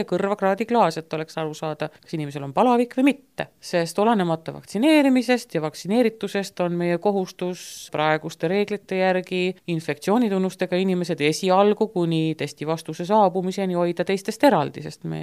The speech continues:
ei pea soodustama nakkuse levikut. See on see erisus, mida, milles osas kindlasti praegune pandeemia emo tööd igakülgselt mõjutab.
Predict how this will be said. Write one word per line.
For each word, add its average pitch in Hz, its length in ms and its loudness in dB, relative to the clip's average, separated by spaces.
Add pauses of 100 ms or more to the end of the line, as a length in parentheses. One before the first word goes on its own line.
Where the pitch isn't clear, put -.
(140)
ei 160 100 -8
pea 196 400 -2
soodustama 165 600 -8
nakkuse 165 260 -6
levikut. - 480 -10 (240)
See 180 160 2
on 170 160 2
see 170 220 2
erisus, 165 340 0
mida, 156 140 -2 (100)
milles 151 320 -8
osas 151 240 -14
kindlasti 156 640 2
praegune 147 380 -8
pandeemia 160 500 -2
emo 170 160 -2
tööd 156 240 -2
igakülgselt 143 640 -6
mõjutab. 147 400 -10